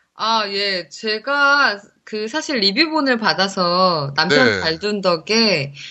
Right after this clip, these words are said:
Speaker 2: 네.
Speaker 1: 어, 얼티밋 버전 발매하기 이틀 전부터 시작을 했거든요.
Speaker 2: 네, 그렇죠. 네, 네, 네, 네.
Speaker 1: 네, 그래서 사실 오늘 지금 녹음하는 날짜가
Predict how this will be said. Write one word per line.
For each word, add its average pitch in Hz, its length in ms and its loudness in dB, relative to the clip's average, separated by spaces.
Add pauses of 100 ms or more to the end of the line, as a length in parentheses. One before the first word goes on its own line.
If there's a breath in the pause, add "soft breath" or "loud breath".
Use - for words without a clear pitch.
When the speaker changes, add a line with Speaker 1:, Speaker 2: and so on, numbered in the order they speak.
(160 loud breath)
Speaker 2:
네. 113 80 -4
Speaker 1:
어, 156 80 0 (140)
얼티밋 320 640 4
버전 269 320 4
발매하기 196 580 2
이틀 165 340 2
전부터 185 520 2
시작을 220 340 2
했거든요. 233 720 2
Speaker 2:
네, 202 140 6
그렇죠. 139 340 -2
네, 98 160 -6
네, 82 160 -10
네, - 0 -
네. 78 220 -16
Speaker 1:
네, 180 240 4
그래서 294 560 6
사실 294 560 2
오늘 285 880 6 (180)
지금 226 400 2
녹음하는 240 460 4
날짜가 190 1080 2